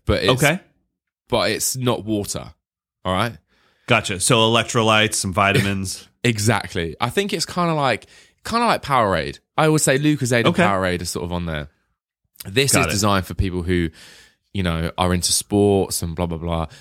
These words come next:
Speaker 1: I'm telling you now,
Speaker 2: Okay.
Speaker 1: right? If the C E O of Lucozade is listening, the only time someone is buying a,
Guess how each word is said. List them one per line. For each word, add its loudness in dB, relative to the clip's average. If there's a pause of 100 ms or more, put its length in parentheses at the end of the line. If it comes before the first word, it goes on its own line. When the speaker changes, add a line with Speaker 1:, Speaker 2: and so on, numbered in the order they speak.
Speaker 1:
I'm -2
telling 0
you 0
now, 2
Speaker 2:
Okay. 0
Speaker 1:
right? 0 (200)
If -10
the 0
C 2
E 4
O 4
of 2
Lucozade 2
is -4
listening, -6 (280)
the -2
only 2
time 0
someone 0
is 0
buying 0
a, -2